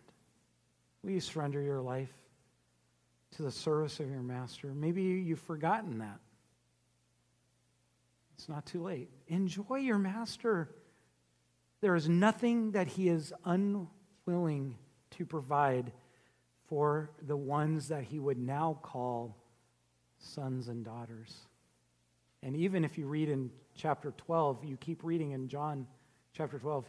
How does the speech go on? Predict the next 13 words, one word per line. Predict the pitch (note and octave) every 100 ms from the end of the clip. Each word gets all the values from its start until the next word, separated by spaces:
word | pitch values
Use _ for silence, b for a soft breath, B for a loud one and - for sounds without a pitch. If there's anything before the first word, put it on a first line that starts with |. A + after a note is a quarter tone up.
| -
"He | E3
dare | C#3 D3 D3
call | C#3+ D3 C#3
you | C3 C3 -
friend." | F3+ E3 C3 - _ _ _ _ _ _ _ _ _ _ _ _ _ _ _ -
You | -
see, | - E3
what | D#3+ E3
earthly | D#3+ - D#3+
master | C#3 C#3 C#3+ D3+ B2+
would | B2
do | B2+ B2+
that? | B2+ A2